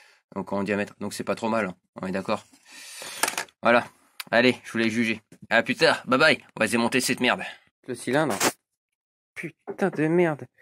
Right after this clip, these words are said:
<laughs> Les transferts latéraux, ils sont mortels.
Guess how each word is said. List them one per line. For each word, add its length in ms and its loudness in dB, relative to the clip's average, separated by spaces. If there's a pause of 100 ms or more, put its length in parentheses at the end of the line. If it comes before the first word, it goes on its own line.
(420)
<laughs> 1000 -4
Les 100 2
transferts 400 4
latéraux, 420 8
ils 60 6
sont 260 6
mortels. 540 6